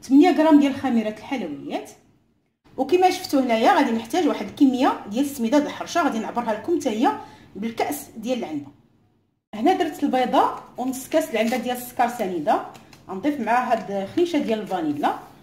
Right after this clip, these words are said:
تقدروا ديروا ال-، هذا القشور ديال الحامض كيتواسى مع الكوك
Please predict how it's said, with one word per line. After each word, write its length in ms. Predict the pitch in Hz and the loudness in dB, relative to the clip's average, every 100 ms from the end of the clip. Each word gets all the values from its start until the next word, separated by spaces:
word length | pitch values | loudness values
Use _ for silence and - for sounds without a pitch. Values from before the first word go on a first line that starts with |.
| - - - - - | -20 -20 -20 -20 -10
تقدروا 240 | 226 349 | -2 0
ديروا 320 | 285 302 294 | 4 4 6
ال-، 460 | 277 240 214 202 180 - - - - - - | 4 4 4 4 2 -2 -8 -14 -20 -20 -14
هذا 280 | 202 233 220 | -2 0 0
القشور 340 | 214 - 415 | -4 -2 -2
ديال 200 | 339 302 | 2 2
الحامض 360 | 302 285 269 - - - - | 2 2 2 0 -4 -16 -14
كيتواسى 380 | 247 233 277 285 | -12 -4 0 0
مع 160 | 233 180 | 0 -2
الكوك 400 | 190 427 480 | -2 -2 -2